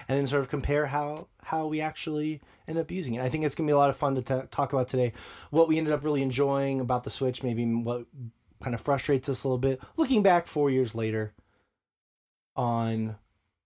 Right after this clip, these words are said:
one of the biggest Nintendo, uh, systems ever, and probably will go down as one of the biggest, if not the biggest.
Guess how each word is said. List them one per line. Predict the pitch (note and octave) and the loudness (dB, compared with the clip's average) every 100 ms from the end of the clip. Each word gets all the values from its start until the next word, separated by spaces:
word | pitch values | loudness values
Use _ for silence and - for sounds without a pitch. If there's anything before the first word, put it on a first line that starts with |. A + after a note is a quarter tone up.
| _ _ _ _ - | _ _ _ _ -4
one | D3 | 0
of | C3+ | 0
the | |
biggest | B2 B2 B2 - - _ - | 0 0 0 -4 -16 _ -8
Nintendo, | B2 A2+ A#2+ A#2 A2 G#2 - | -6 -4 -2 -2 -4 -6 -8
uh, | A2+ A2 | -6 -6
systems | - B2 A2+ A2 | -6 -6 -6 -4
ever, | B2+ A#2+ | -4 -4
and | F#2+ G2+ G#2+ - | -8 -8 -8 -10
probably | - A2+ A2 | -6 -4 -4
will | G#2+ A2 | -4 -4
go | A2 G#2+ | -2 -2
down | G#2+ A#2 A2+ G#2 | -2 -2 -4 -6
as | G2+ G2+ - | -8 -10 -10
one | A2 A2 | -8 -4
of | |
the | G#2 | -4
biggest, | G#2+ G#2+ - | -2 -2 -4
if | A#2+ | -8
not | A2+ G#2+ | -8 -6
the | A2+ | -6
biggest. | G#2 F#2+ G2+ - | -6 -8 -12 -16